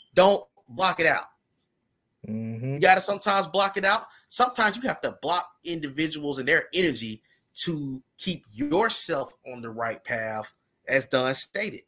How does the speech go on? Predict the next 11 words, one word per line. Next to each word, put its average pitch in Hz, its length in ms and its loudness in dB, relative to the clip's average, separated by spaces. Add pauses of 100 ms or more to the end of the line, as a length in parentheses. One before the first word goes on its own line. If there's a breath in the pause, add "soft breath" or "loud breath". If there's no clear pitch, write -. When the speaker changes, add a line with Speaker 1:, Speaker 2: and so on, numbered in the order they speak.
(360)
Speaker 1:
because 156 640 2 (360)
sometimes 180 640 0
being 190 220 -4
around 160 320 -2
the 110 180 -8
wrong 151 320 0
people 110 480 -10
can 117 160 -8
keep - 280 -14 (140)
you 120 440 -8
limited. 131 840 -4